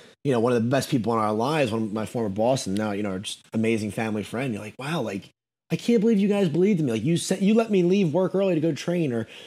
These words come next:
you flew up to watch me fight my pro debut in Atlantic City, New Jersey. Like,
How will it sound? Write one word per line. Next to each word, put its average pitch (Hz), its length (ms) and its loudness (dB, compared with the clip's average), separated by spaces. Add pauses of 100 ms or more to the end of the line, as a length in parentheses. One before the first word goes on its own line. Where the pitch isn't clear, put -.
(180)
you 180 140 4
flew 190 320 2
up 202 140 0
to 143 80 -2
watch 147 260 0
me 156 100 2
fight 156 320 -2
my 135 120 0
pro 127 260 0
debut 131 460 2
in 117 280 0 (120)
Atlantic 131 360 0
City, 156 220 0
New 139 140 0
Jersey. 120 420 0
Like, 107 240 -2